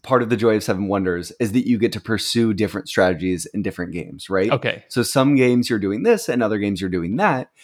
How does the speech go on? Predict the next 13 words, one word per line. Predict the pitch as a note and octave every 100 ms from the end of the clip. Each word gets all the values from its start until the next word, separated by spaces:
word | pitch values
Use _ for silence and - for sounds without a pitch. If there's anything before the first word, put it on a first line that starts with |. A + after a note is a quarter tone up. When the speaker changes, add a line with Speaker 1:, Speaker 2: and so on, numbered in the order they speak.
| _ -
Speaker 1:
And | C3
if | C3 - - _ _ _ _
science | B2 - B2+ C#3 C#3 - E3+
tokens | B2+ A2+ A#2 G#2
are |
triangular | F#2+ G#2 G#2+ C#3 D3+
scoring, | - G2+ G2 G2+
like | F#2+ G#2
in |
the | G2+
original | F2+ G2+ A2 A2
Seven | - G2+ G2+
Wonders, | D#2 D#2+ F2 -